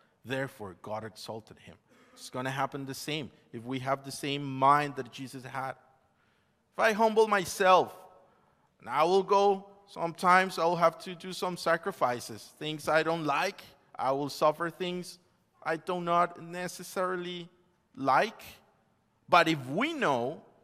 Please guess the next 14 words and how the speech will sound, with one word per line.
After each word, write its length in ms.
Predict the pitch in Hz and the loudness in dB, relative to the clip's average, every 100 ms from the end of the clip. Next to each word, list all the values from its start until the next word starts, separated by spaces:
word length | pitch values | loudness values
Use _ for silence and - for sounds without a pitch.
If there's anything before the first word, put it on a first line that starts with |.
| - _ | -20 _
it 140 | 151 | -2
is 180 | 156 165 | 0 -2
the 140 | 165 165 | -2 -2
will 320 | 147 185 196 | 2 2 2
of 140 | 156 | -2
God 280 | 139 135 139 | 4 4 2
for 240 | - 135 | -4 -4
us 140 | 143 - | -4 -6
to 100 | 131 | -6
go 200 | 135 139 | -4 -4
through 400 | - - 240 220 | -8 -8 -6 -4
that, 280 | 104 87 - _ _ _ _ _ _ _ _ _ _ _ _ - | -6 -6 -12 _ _ _ _ _ _ _ _ _ _ _ _ -2
also 420 | 156 202 - 226 | 0 0 0 -4
know 440 | 208 156 113 98 | -2 -2 -2 -6